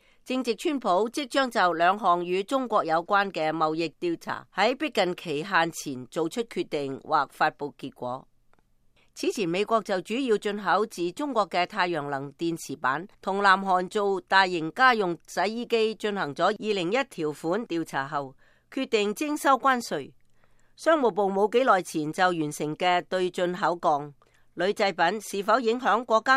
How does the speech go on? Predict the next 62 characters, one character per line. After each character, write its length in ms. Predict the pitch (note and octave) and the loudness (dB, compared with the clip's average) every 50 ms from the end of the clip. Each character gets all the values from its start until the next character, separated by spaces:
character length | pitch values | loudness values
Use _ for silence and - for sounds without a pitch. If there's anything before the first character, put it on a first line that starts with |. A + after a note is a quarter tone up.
| C4+ | 4
安 240 | C4 C#4 C4+ B3 A3 | 4 4 4 4 2
全 240 | - - - D3 D3 | -2 -4 -6 -6 -4
嘅 260 | - F#3 F#3 F#3+ F3 | -2 0 0 0 -2
二 160 | D#3+ E3+ E3+ | -4 -6 -8
三 240 | F#3 - C#4+ C4+ B3+ | -2 4 6 6 6
二 200 | A3+ F#3 F3 E3+ | 6 2 -2 -4
條 180 | - - D#3 C3+ | -4 -4 -6 -6
款 240 | - - D3 D#3+ F#3 | -6 -4 -6 -4 -4
調 160 | F#3 D#3 C#3+ | -4 -6 -6
查， 280 | - - - - - - _ _ - - _ _ _ _ _ - | -6 -6 -8 -8 -8 -12 _ _ -20 -20 _ _ _ _ _ -4
並 160 | G#3 G#3 G#3 | -2 0 2
向 160 | A3+ A3+ A3+ | 2 2 2
總 180 | G#3+ A3+ A#3 D4+ | 2 0 0 0
統 240 | - C4 G3+ A#3 B3 | 2 2 2 2 0
提 180 | - G#3 D3+ D3+ | -2 -4 -4 -2
供 200 | - A#3 B3 G#3+ | -2 -2 -2 0
咗 260 | F#3 F3+ F#3+ F#3+ F3 | 2 2 2 2 2
若 140 | F3+ F3 E3 | 0 0 0
干 240 | - G#3+ G#3+ G#3 | 0 0 -2 -2
選 260 | - - - D#3 F#3+ - | -2 -6 -8 -8 -6 -6
項。 240 | C#3 C#3 C3 B2 - _ _ _ _ _ _ _ _ _ | -6 -8 -8 -10 -18 _ _ _ _ _ _ _ _ _
川 200 | - - D4 C#4+ | -8 -6 -4 0
普 160 | A#3 A#3 A#3+ | 2 2 0
需 240 | B3 - D4 C4+ A#3+ | 0 0 -2 0 0
要 120 | A3 G#3 | 0 0
喺 160 | G#3 A3 G#3 B3 | 0 0 0 0
四 220 | - - G#3 G3+ | 0 -2 -2 -2
月 140 | G3 F#3 F3+ | -2 -4 -4
十 180 | - - F3+ F3 | -2 -2 -2 2
一 60 | A3 | 2
號 340 | A#3+ C4 C4 F#3 E3+ F3 E3+ | 2 2 2 0 0 0 -2
截 220 | - - - F3+ E3+ | -4 -4 -4 -6 -4
止 280 | - - E3 F3+ G#3+ | -4 -4 -2 -2 -2
期 280 | - - G#3 D3 C3+ C3 | -2 -2 -2 -2 -2 -2
前 380 | - - - D3+ C#3 B2 B2+ A#2+ | -4 -6 -6 -4 -4 -4 -6 -8
作 180 | - - E3 D#3+ | -4 0 0 0
出 160 | - - G3 | 0 -2 -6
決 240 | E3+ - - D3+ - | -6 -4 -6 -6 -4
定。 200 | - C#3+ B2+ A2+ - - _ _ _ _ _ _ _ _ _ _ _ _ | -4 -6 -6 -8 -12 -18 _ _ _ _ _ _ _ _ _ _ _ _
雖 200 | - - E4 D#4 | -8 -6 -4 -2
然 160 | A#3 F3 D#3+ | -2 -2 -2
中 200 | - C#4+ D4 C#4 | -2 -4 -2 2
國 260 | - A#3 G#3+ G#3+ G#3+ - | 6 6 6 6 6 4
鋼 200 | A3+ G#3+ G#3+ G#3 | 2 2 2 2
製 160 | A#3 G#3+ G#3+ | -2 -2 -2
品 280 | G#3+ F#3+ F3 G#3+ B3+ | 0 0 0 0 0
喺 140 | A#3+ A3+ A#3+ | -2 -2 -2
美 160 | B3+ A#3 G#3+ | -2 -2 -2
國 160 | G#3 - G#3 F3+ | -2 -2 -4 -4
進 240 | - A3 G#3 G#3 | -4 -6 -6 -4
口 220 | G3 - F#3 G#3 G#3+ | -2 0 0 0 0
嘅 180 | - G3 F#3 | 0 -2 -2
同 240 | - - F3 D#3+ D3+ | -2 -4 -8 -8 -6
類 120 | E3 F3 E3+ | -6 -6 -6
產 280 | - - E3 G3+ A3 | -4 -2 -2 -2 -2
品 320 | G3 F#3 E3 F3 G3+ A3+ - | -2 0 0 0 0 -4 -6
所 240 | - - G#3+ B3 | -4 0 0 0
佔 180 | C4+ - A3 G#3+ | 0 0 -4 -6
份 240 | G#3 - F3 E3 E3 | -2 -2 -4 -2 0
額 160 | D#3+ D#3+ F#3 | 2 0 0
不 120 | - - A#3 - | 0 -2 -10 -6
大， 200 | - B2+ A2+ B2 | -4 -4 -4 -4